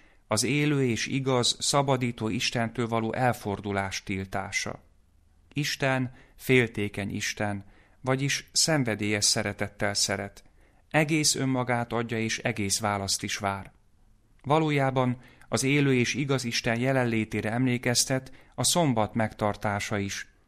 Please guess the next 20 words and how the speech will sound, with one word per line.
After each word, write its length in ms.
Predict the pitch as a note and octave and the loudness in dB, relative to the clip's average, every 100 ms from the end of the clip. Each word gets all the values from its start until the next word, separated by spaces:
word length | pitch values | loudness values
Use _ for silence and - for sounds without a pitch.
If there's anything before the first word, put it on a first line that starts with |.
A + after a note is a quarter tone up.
| _ _ - | _ _ 4
Arra, 480 | D3 D3+ C#3 C3+ - - _ | 4 6 4 2 -4 -20 _
hogy 180 | A#2+ A2+ | -4 2
van 160 | C#3 | 4
egy 140 | C3 A#2+ | 4 2
minden 420 | E3 F#3+ C#3+ B2 | 0 2 4 2
emberit 560 | - C#3 B2 A2 G#2+ | 2 2 2 0 0
megelőző 640 | B2+ B2+ B2+ B2 B2 A#2+ A#2 | 0 2 2 2 0 0 0
és 180 | A2 - | 0 0
meghaladó 640 | C3 C3+ B2 A#2 G#2+ G2+ | 0 0 0 0 0 -2
tevékenység, 920 | G2+ A#2+ A#2+ A#2 A#2+ A#2 - B2 B2 B2 - _ _ | -4 -2 -2 0 0 -2 -2 -2 -4 -6 -20 _ _
a 80 | - | -6
Teremtő 500 | A2+ B2 A2 G#2+ A2 | 2 4 2 0 -2
Istené, 600 | A2+ A2 - G#2 G2+ G2 F#2+ _ _ _ _ | -2 -2 -2 -2 -2 -6 -10 _ _ _ _
aki 280 | A2 G#2 A#2+ | -4 -2 0
eget 360 | D3 D3 C#3 | 2 2 0
és 180 | A2+ G#2+ | -2 -2
földet 500 | - C#3 C#3 B2+ A#2 | 0 0 2 0 -2
és 180 | G2+ - | -2 -2
tengert 520 | - C3 B2+ B2 A#2 | 0 0 2 2 0
alkotott, 720 | G#2 A#2 - A2 G#2 G2 - | 0 0 -2 -4 -6 -8 -14